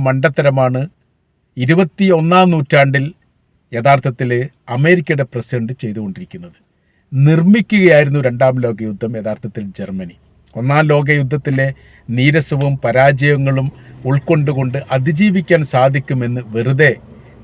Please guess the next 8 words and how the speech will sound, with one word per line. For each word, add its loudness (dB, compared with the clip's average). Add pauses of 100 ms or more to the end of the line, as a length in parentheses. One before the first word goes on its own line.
(100)
ജർമ്മനി -2
മണ്ടത്തരം -4 (640)
വിചാരിച്ചു. -6 (640)
അതിൻ്റെ 4 (100)
ദുരന്തങ്ങൾ 2 (140)
അവർ 4 (100)
തന്നെ 0
അനുഭവിച്ചു. -6